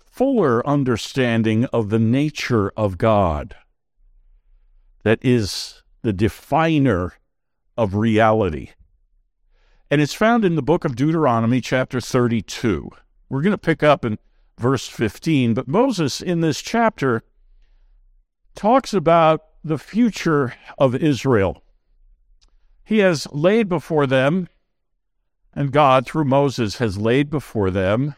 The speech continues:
the path. If you do what is right, you do, if you follow my, my precepts, you will be blessed.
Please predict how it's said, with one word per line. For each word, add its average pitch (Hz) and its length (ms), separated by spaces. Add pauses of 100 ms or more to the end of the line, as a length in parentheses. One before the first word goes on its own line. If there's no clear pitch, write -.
(140)
the 151 100
path. 120 580 (840)
If 113 220
you 127 120
do 123 240
what 131 220
is 101 200
right, 117 460 (460)
you 107 100
do, 117 400
if 110 220
you 101 80
follow 117 360
my, 107 440
my 104 220
precepts, 156 760
you 127 120
will 113 140
be 107 140
blessed. 120 720